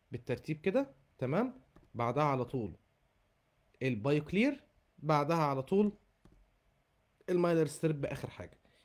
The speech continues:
يبقى انا لما اجي اعتمد واشتغل كلاس فور هتاخد امبريشن للبيشنت، دي الطريقه الاندايركت، وتشمع عندك في العياده كده وانت قاعد رايق، وبعد كده تعمل اندكس. مش عايز اعمل كل ده يا دكتور هياخد مني وقت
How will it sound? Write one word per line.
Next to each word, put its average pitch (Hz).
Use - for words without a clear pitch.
يبقى 117
انا 165
لما 139
اجي 143
اعتمد 123
واشتغل 113
كلاس 147
فور 240
هتاخد 127
امبريشن 127
للبيشنت، 196
دي 117
الطريقه 123
الاندايركت، 131
وتشمع 160
عندك 113
في -
العياده 110
كده 113
وانت 107
قاعد 107
رايق، 180
وبعد 135
كده 139
تعمل 123
اندكس. 98
مش 110
عايز 139
اعمل 143
كل 147
ده 147
يا 147
دكتور 147
هياخد 131
مني 143
وقت 143